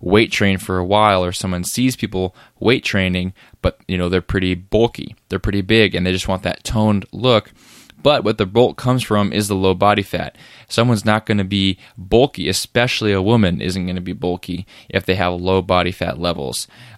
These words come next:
A man, yes, you could get bigger, but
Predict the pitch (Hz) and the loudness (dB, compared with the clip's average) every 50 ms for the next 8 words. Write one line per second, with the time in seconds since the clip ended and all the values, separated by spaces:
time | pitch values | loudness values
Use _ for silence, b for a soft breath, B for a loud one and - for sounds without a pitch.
0 | B - 90 87 90 92 98 104 107 107 107 107 - - - - 98 95 95 95 | B -4 -2 0 2 2 4 4 4 4 2 0 -2 -4 -2 0 2 2 2 2
1 | - - - 90 90 - 95 90 87 98 92 82 - _ _ _ _ _ _ _ | -2 -6 -6 -8 -8 -8 -10 -6 -2 0 0 0 -2 _ _ _ _ _ _ _
2 | _ _ _ - - - 113 113 113 131 135 147 143 b b b b b b - | _ _ _ -8 -2 0 0 2 2 2 0 0 -2 b b b b b b -18
3 | 107 98 104 117 120 - - _ | -4 0 2 2 2 2 0 _